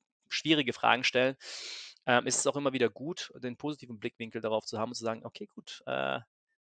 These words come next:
ich kann's doch und, ähm, man kann's auch anders machen."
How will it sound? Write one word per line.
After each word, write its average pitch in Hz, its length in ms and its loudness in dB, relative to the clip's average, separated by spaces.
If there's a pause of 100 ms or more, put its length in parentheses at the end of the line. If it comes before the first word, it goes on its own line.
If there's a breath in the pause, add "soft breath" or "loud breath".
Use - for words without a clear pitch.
(240)
ich - 120 -4
kann's 151 260 -2
doch 185 300 2
und, 131 400 -2
ähm, 127 420 0 (840)
man 123 140 4
kann's 143 200 4
auch 131 120 4
anders 135 300 2
machen." 95 260 -6